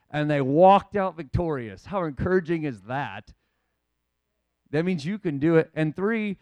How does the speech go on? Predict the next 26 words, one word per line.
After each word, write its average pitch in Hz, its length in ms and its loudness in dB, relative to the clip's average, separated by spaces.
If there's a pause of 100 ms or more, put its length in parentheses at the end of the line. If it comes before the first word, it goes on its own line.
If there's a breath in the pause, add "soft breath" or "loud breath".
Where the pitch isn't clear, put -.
what 180 120 -2
it 170 60 -4
says 180 220 -4
in 160 40 -10
this 202 240 -8
passage 156 460 -4
is 139 60 -16
probably 180 240 -8
the 170 80 -10
most 165 180 -4
exciting, 175 420 -8 (200)
is 147 140 -6
that 165 180 -4 (180)
Jesus 185 580 0
was 160 200 -4
tempted 190 680 -2 (160)
in 151 220 -10
every 190 360 -4
way 185 200 4
we 190 240 0
are, 147 400 0 (200)
and 143 140 -8
he 165 60 -6
was 139 240 -10
yet 170 420 -6
without 147 540 -8